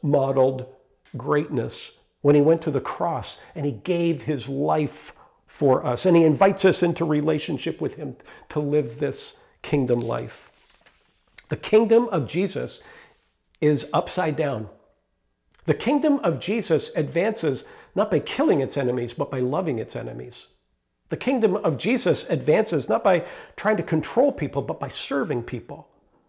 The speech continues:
The kingdom of Jesus advances not by trying to coerce loyalty from people, but by winning loyalty through acts of self-sacrificial love. The kingdom of Jesus is absolutely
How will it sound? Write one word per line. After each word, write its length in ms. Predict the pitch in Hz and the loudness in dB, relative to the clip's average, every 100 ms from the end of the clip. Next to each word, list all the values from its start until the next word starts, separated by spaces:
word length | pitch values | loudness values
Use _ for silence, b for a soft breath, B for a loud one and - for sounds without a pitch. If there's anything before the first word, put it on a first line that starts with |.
| _ _ _ _ | _ _ _ _
The 80 | 180 | -6
kingdom 320 | 180 262 220 | -2 0 4
of 160 | 180 143 | 4 4
Jesus 540 | - 269 - 165 135 | 2 2 2 0 -2
advances 800 | - 151 131 175 240 - 131 127 | -4 -4 -2 0 0 0 -2 -2
not 200 | 190 240 | -2 0
by 220 | 214 185 - B B | 2 0 -2 B B
trying 200 | 208 214 | -2 0
to 80 | 170 | 0
coerce 920 | - - 180 180 233 233 - - - B B | -2 2 4 6 6 4 0 -4 -10 B B
loyalty 500 | 175 180 135 143 156 | -2 2 4 4 0
from 240 | 143 151 135 | -2 0 -2
people, 280 | 156 156 143 | -2 -4 -2
but 200 | 170 160 | -2 0
by 100 | 156 | 0
winning 680 | 160 202 277 220 156 147 - | 0 0 2 4 4 2 -2
loyalty 600 | 139 131 117 120 - 120 | 0 0 0 -4 -8 -10
through 340 | - 196 196 | -4 0 0
acts 360 | 196 190 202 - | 0 -6 -4 -4
of 120 | 165 | -4
self-sacrificial 1600 | 131 185 165 156 - - - - 165 - - - - 143 67 - - | -2 2 2 0 -6 -16 -8 -4 -2 -2 -2 -2 -2 -2 -2 -6 -10
love. 400 | 139 - 127 - _ _ _ _ _ _ _ _ _ _ | -6 -6 -6 -14 _ _ _ _ _ _ _ _ _ _
The 80 | - | -12
kingdom 460 | - 226 277 277 277 | -6 -2 0 0 -2
of 160 | 143 | -4
Jesus 460 | - 190 - 135 - | -2 -4 -2 -6 -4
is 200 | 165 - | -6 -6
absolutely 800 | 165 208 - 185 185 165 156 | -6 -6 -4 -2 -2 0 -4